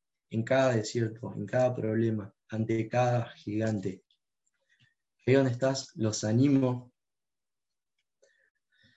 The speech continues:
a que salgan mañana a enfrentarse a ello y después puedan contar lo que Dios hizo en sus vidas.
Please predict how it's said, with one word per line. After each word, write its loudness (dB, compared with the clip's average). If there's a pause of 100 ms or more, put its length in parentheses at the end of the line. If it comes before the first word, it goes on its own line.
(1200)
a -4
que 4
salgan 4
mañana 6
a 2
enfrentarse 2
a 0
ello -2 (480)
y 0
después -6
puedan 4
contar 2
lo 4
que 0
Dios 2
hizo -2
en -2
sus -2
vidas. -2